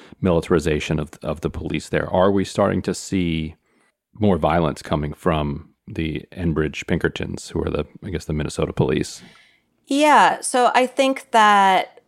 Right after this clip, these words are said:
Speaker 2: the level of violence and pressure has definitely increased as the months of construction have gone on. Aerial surveillance has been conducted for many months. It's something that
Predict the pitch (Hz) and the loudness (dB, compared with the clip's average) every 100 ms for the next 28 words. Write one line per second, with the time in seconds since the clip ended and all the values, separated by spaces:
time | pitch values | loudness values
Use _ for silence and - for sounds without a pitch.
0 | _ 208 196 196 185 185 190 180 165 160 | _ -2 2 4 4 4 2 2 4 4
1 | 165 185 208 208 - - 175 165 - 151 | 4 0 -2 -4 -6 -2 -2 -4 -6 -4
2 | 143 - 214 220 233 226 170 165 156 160 | -4 -4 -2 0 0 0 -2 -2 0 0
3 | - 175 - 175 160 160 156 156 - _ | 0 -6 -4 -2 0 0 -2 -4 -8 _
4 | 175 165 160 - 160 208 - - - - | -6 -6 -8 -6 -4 -4 -6 -12 -12 -4
5 | 160 160 156 - 180 165 160 156 160 - | 0 0 -2 -2 2 2 2 0 -2 -2
6 | 175 - 170 160 135 - - 185 190 185 | -6 -6 -8 -8 -6 -6 -2 0 2 0
7 | - 156 139 143 - 165 170 233 294 - | -2 -2 -2 -2 0 0 2 0 -2 -8
8 | - - - _ _ 196 214 233 233 208 | -18 -18 -20 _ _ 0 2 2 2 -2
9 | 180 170 170 165 - - 180 160 - 165 | 0 0 2 -2 -4 -4 -2 0 0 2
10 | 160 160 160 - 190 170 151 - 170 170 | 0 -2 -4 -4 -4 0 -2 0 0 2
11 | 151 - - 165 156 151 147 143 - 175 | 2 -4 -6 -2 0 2 2 -2 -2 0
12 | 196 175 156 190 - - 170 151 156 156 | 2 2 0 -2 -6 -6 -6 -4 -4 -2
13 | 151 147 143 - | 2 2 2 0